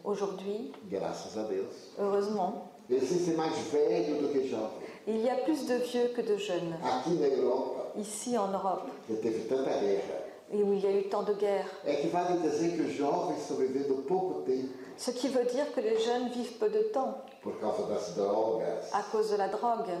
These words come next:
Speaker 2: da vida irregular,
Speaker 1: de la vie irrégulière,
Speaker 2: dos hábitos mórbidos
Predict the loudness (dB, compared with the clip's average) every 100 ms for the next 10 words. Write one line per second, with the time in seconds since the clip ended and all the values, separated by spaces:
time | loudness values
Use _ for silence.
0 | -2 -2 -2 0 0 2 2 0 0 -2
1 | -2 -6 -2 2 2 2 -2 0 0 0
2 | 0 2 2 0 -2 -2 -2 0 0 0
3 | 0 -2 -4 -4 -2 2 2 2 -2 -6